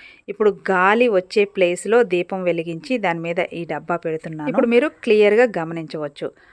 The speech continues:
ఒక విషయం ఏంటి అంటే, ఇలా డబ్బా ముందుకి జరపాలన్నమాట.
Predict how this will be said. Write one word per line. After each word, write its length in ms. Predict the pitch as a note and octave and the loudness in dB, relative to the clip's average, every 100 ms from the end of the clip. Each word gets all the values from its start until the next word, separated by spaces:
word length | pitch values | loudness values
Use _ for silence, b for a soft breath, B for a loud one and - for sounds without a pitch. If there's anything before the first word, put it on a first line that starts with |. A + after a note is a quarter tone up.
| b - | b -4
ఒక 100 | A#3 | 2
విషయం 420 | A#3+ A#3 C#4+ C4+ | 4 4 2 2
ఏంటి 300 | A#3 A3 A3+ | 2 2 2
అంటే, 420 | G3+ F3+ A#3+ F#4+ b b b - | 0 0 0 0 b b b -4
ఇలా 340 | A3+ B3 G#3+ - - | 2 4 2 -2 -6
డబ్బా 400 | G3 G#3 G#3+ C#4 | 0 0 2 2
ముందుకి 560 | A3 G#3 A3+ C#4 D#4+ C4 | 2 0 0 0 0 0
జరపాలన్నమాట. 760 | F3+ E3 F3 E3+ E3 D#3+ D#3 | 0 -2 -4 -6 -6 -6 -4